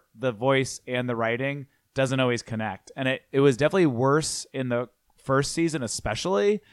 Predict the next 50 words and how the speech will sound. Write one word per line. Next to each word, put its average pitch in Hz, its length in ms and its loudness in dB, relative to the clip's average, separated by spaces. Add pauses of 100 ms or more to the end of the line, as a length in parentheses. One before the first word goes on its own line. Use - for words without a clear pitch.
(180)
I 131 120 2
remember 151 460 4
I 139 120 6
rewatched 143 600 4
the - 100 -8
first 131 320 -2
two 131 220 0
just 117 240 -4 (220)
to, 104 320 -4 (160)
and 127 180 2
ahead 117 300 -2
of 120 80 0
this 104 160 -6
third 131 240 0
one, 104 260 -2 (320)
and 135 100 -2
I 143 60 4
did 147 160 4
appreciate 160 420 2
it 127 60 0
more. 131 160 4
The 117 80 2
first 156 240 0
time 180 140 -2
I 156 80 0
watched 131 340 2
it, 139 140 0
sometimes 143 380 0
I'm 131 60 -2
just 120 140 -6
like, 110 220 0 (500)
to 131 100 -4
your 127 140 0
point, 202 220 4
I'm 165 60 2
like, 123 200 0
"What 156 200 -8
the 175 120 -2
fuck - 380 -4
is 107 160 -4
even 101 220 -6
going 98 240 -2
on? 104 140 -4
Like, 101 160 -6
who 156 140 -2
cares 127 360 -2
about 101 200 -4
any 110 220 -4
of 92 100 -6
this?" 82 300 -10